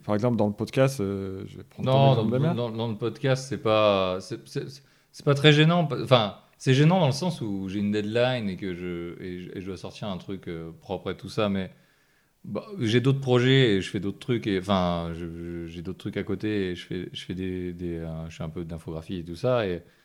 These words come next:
Speaker 2: et, euh, et bizarrement, au ni-, parce que c'est plus de la créativité pure. Au niveau créativité pure, effectivement, euh, même s'il faut bien la traiter, la créativité, je reprendrai un peu ce que disait Navo dans, dans d'autres, dans d'autres interviews et podcasts que j'ai entendus, mais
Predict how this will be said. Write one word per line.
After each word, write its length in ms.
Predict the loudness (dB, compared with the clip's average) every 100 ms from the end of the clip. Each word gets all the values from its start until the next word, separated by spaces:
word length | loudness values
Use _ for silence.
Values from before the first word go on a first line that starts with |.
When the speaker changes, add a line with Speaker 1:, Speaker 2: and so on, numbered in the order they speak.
| _ _ _ _ _ _ -2
Speaker 2:
et, 160 | 2
euh, 220 | 2 2 0
et 120 | 0
bizarrement, 540 | 4 2 4 2 2
au 100 | -2
ni-, 140 | -2 0
parce 220 | 0 0
que 80 | 0
c'est 140 | -4
plus 240 | -2 -2 2
de 80 |
la 120 | 2 2
créativité 520 | 0 -2 -4 -4 -4
pure. 400 | -4 -4 -6 -10 _ _ _
Au 60 | -6
niveau 220 | -4 -4
créativité 580 | -2 -2 -2 -8 -8 -10
pure, 380 | -6 -6 -6 -10 _ _ -20
effectivement, 880 | -10 -10 -10 -4 -2 -2 -6 -12 _ _ _ _ _ _ -6
euh, 560 | -2 0 2 2 2 2
même 180 | 0
s'il 180 | 0 -4
faut 100 | -2 0
bien 200 | 2 2
la 100 | 2
traiter, 260 | 0 2
la 100 | 2
créativité, 680 | 2 -2 -2 -6 -6 -4 -4
je 80 | -2
reprendrai 440 | -2 -2 -2 0
un 100 | -2
peu 140 | -4 -8
ce 80 | -8
que 80 |
disait 360 | -8 -6 -6 -4
Navo 500 | -4 -4 -6 -6 -6
dans, 160 | -6 -6
dans 320 | -6 -6 -6
d'autres, 640 | -4 -6 -6 -6 -6 -8 -10
dans 140 | -10
d'autres 600 | -10 -12 -8 -4 -4 -4 -4
interviews 380 | -6 -6 -6
et 40 | -8
podcasts 360 | -10 -10 -12
que 100 | -8
j'ai 140 | -6 -6
entendus, 340 | -6 -6 -6
mais 180 | -6 -8